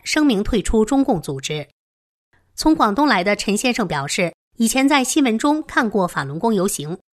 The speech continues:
但在香港亲眼目睹，觉得很震惊，场面很大，很热烈。他说，如果真有活摘器官存在，是很不好的事。看到游行中有超过两亿五千万人退出中共组织的真相标语，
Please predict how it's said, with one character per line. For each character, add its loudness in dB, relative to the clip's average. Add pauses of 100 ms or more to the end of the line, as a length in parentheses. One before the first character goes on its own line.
(100)
但 2
在 2
香 0
港 0
亲 2
眼 0
目 0
睹， -10 (140)
觉 4
得 4
很 -4
震 0
惊， 0 (140)
场 -2
面 2
很 -6
大， 0
很 -6
热 0
烈。 -6 (400)
他 -2
说， 2 (240)
如 4
果 4
真 2
有 0
活 -2
摘 2
器 -4
官 2
存 -6
在， -2
是 0
很 -4
不 2
好 -4
的 -10
事。 -2 (380)
看 4
到 6
游 4
行 2
中 2
有 2
超 -2
过 4
两 -2
亿 2
五 0
千 -2
万 0
人 -6
退 0
出 2
中 2
共 0
组 -6
织 -6
的 -2
真 2
相 -4
标 2
语， -8